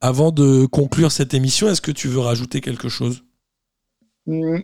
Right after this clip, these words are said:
Speaker 2: euh,
Speaker 1: T'es pas obligé, hein.
Speaker 2: bah, écoute, moi, il y a quelque chose que, sur lequel, euh, il me paraît important d'insister, euh, c'est que, de manière globale,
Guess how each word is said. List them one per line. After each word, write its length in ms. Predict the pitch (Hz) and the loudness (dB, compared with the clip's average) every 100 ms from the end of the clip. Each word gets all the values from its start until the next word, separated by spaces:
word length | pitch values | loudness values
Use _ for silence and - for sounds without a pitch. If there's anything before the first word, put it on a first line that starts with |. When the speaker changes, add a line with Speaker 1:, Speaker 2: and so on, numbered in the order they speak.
| - | -4
Speaker 2:
euh, 580 | 185 156 147 151 147 147 | 0 2 4 4 4 2
Speaker 1:
T'es 100 | 139 | 2
pas 120 | - | 2
obligé, 260 | 123 151 131 | 2 0 0
hein. 120 | 123 - - | 0 -4 -8
Speaker 2:
bah, 160 | - - _ _ _ _ | -8 -12 _ _ _ _
écoute, 640 | 202 208 233 - - - _ _ _ _ _ _ | -4 0 -2 -2 -10 -14 _ _ _ _ _ _
moi, 200 | 190 208 | 2 2
il 60 | 220 | 2
y 40 | |
a 80 | 196 | 0
quelque 320 | 208 185 208 | -2 -2 -2
chose 240 | 196 226 | -2 -4
que, 320 | - 165 180 175 | 0 0 0 -4
sur 180 | - 185 | -2 0
lequel, 400 | 175 214 208 170 147 139 - _ _ _ - - _ _ _ _ - | 0 0 2 2 2 -2 -6 _ _ _ -20 -20 _ _ _ _ -4
euh, 160 | 220 185 | -2 2
il 100 | 180 | 0
me 80 | 156 | 0
paraît 380 | 202 196 202 185 _ _ | -2 -2 -2 -4 _ _
important 520 | - 208 208 185 233 226 | -6 -4 -4 -4 -2 0
d'insister, 680 | 175 165 165 - 233 226 220 _ _ _ _ - - - - _ _ _ _ _ - _ | 0 -4 -12 -6 -2 0 0 _ _ _ _ -20 -20 -20 -20 _ _ _ _ _ -20 _
euh, 240 | 190 175 156 | 0 2 0
c'est 220 | - 175 | 0 0
que, 100 | 180 185 170 - _ - - _ _ _ _ | 2 -2 -2 -16 _ -18 -18 _ _ _ _
de 220 | 226 214 | 0 4
manière 420 | 208 214 202 202 | 4 4 0 -4
globale, 640 | 175 175 175 185 208 208 | 2 2 4 2 2 -2